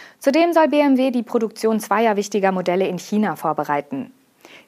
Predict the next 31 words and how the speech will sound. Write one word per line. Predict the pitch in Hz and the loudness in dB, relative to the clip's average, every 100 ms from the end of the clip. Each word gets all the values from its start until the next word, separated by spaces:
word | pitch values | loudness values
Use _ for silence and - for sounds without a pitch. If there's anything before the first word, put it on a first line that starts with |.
| - | -10
Die | 151 | -6
Produktion | - 190 190 - 240 | 0 0 0 0 2
des | 233 240 | 2 0
X | 247 - | -6 -2
fünf, | 294 285 262 - - | 0 2 -2 -12 -2
der | 294 | 2
derzeit | 285 320 - 311 | 4 2 2 0
im | 294 254 | 2 2
U-S-Werk | 254 - 254 254 - 185 185 | 2 0 -2 -2 2 2 2
Spartanburg | - 240 254 202 185 180 - | -2 -2 0 -2 0 0 2
auch | 233 | 0
als | - 214 | 0 -6
Plug-in-Hybrid | - 202 - 254 233 185 185 185 | -4 -6 0 2 2 0 -4 -2
gebaut | 175 175 175 | 0 0 0
wird, | 208 226 - - | -2 -4 -6 -12
soll | 226 269 302 | 0 2 4
demnach | 302 311 320 302 | 2 2 0 -2
zum | - 339 | -6 -6
Teil | - 202 | -2 0
nach | 208 262 | 0 -2
China | 262 190 160 | -4 -6 -6
verlagert | 156 160 160 76 - - | -4 -4 -4 -8 -10 -8
werden. | 87 147 - _ _ _ - - - | -8 -8 -14 _ _ _ -20 -20 -10
Um | 180 | -8
die | 180 | -4
Fabrik | 220 202 294 302 | -2 0 0 0
in | 254 | 0
Spartanburg | 240 233 240 226 220 214 | 2 2 2 0 0 2
weiter | 220 226 220 | 0 0 -2
voll | 233 226 | 0 2
auszulasten, | 269 277 - 262 262 262 262 262 | 2 0 -2 0 0 -2 -2 -2